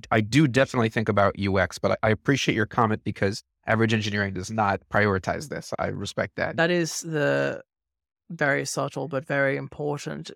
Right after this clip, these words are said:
Speaker 2: difference between U I and U X, right? The u-, user interface, it's the pretty stuff on the page. And then that user experience, as you very well alluded to, it's like the broader A to Z, every step along the way.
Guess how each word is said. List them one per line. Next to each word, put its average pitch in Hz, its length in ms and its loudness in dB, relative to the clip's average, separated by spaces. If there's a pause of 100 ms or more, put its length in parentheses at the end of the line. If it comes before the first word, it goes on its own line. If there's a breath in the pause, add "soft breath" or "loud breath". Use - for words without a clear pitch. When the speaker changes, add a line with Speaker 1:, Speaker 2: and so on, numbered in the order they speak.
Speaker 2:
difference 147 380 -6
between 143 360 -8
U 143 200 -2
I 143 200 0
and 131 160 -4
U 143 140 -4
X, 143 280 -4
right? 151 200 -4
The 147 120 -6
u-, 156 240 -4
user 160 380 0
interface, 139 680 0
it's 139 320 -8
the 131 120 -4
pretty 156 640 -6
stuff - 560 0
on 160 140 -4
the 156 100 -6
page. 226 520 -6 (600)
And 156 80 0
then 156 100 4
that 143 120 0
user 143 240 -2
experience, 143 680 -4
as 147 240 -8
you 135 120 -2
very 143 260 0
well 143 240 -4
alluded 135 380 -6
to, 139 300 -8
it's - 180 -12
like 135 160 -8
the 131 120 -6
broader 131 600 -4 (100)
A 147 500 0 (260)
to 135 440 -6 (320)
Z, 131 560 -4 (380)
every 135 240 -2
step 131 240 -2
along 127 200 -2
the 120 60 -2
way. 117 380 0